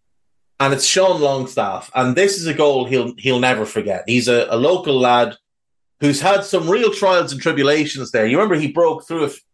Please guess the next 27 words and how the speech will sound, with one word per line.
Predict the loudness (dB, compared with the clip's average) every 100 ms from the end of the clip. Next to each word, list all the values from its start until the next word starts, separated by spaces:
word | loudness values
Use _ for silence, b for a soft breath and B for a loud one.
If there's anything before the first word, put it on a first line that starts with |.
| _ -6
what, | -6 -8
four | 0 0 2
years | 2 2
ago, | 2 2
five | 2 2 0 2
years | -2 0
ago | 0
maybe? | 0 0 -2 -10 _ _ _ _ _ _ _ _ 2
And | 2 2 -2 -8 -12 _ _ _ _ -2
looked | 0 2 0 -2 -14 -14 -14 -18 _ _ _ _ _ _ _ -6
exceptional. | -4 0 0 0 -4 -8 -10 -20 _ _ _ _ _ _ _ _
Looked | 0 2 2 2
like | 2 2 -2
a |
player | -4 0 2 4 2 -2
who | -2 0
was | 2 2 0 -2
destined | 0 0 -2 -6 -4
for | -4
big | -2 -2 0
things. | 0 0 -4 -16 -20 -20 _ _ _ _ _ _ _ _ _ _ -2
And | 0
then | 2 2 0 -4 -6
he | -6 -2
got | 2 2 0 -8
Steve | -4 0 0 0
Bruce. | 0 0 -6 -16